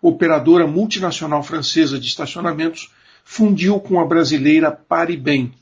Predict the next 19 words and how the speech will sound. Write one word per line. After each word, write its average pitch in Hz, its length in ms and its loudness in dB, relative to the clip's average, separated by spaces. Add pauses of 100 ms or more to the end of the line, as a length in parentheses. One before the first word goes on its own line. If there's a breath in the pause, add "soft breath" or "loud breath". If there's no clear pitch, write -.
uma 156 260 0
rede 143 300 2
de 135 120 -8
estacionamentos 143 800 -2
do 156 120 2
Pátria 147 400 -2
Investimentos, 143 800 -6
e 190 80 0
se 214 180 -2
tornou 180 380 4
a - 40 2
segunda 196 580 0
maior 160 360 0
do 170 100 -2
país, 160 640 -2 (280 soft breath)
atrás 175 480 0
apenas 165 540 2
da 165 160 0
líder 143 460 -2